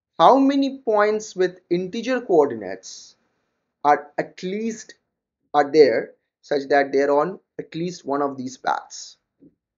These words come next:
So all of these points that I have drawn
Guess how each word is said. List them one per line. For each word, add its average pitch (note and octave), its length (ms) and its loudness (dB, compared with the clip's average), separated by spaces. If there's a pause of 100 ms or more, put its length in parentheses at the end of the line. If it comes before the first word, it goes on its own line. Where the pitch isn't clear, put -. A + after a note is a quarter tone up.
(420)
So F3 320 0
all G#3 260 4
of G#3 140 2
these F#3+ 160 -10
points E3+ 340 -2
that D3 120 0
I C#3 100 2
have B2+ 200 -6
drawn F#3+ 460 4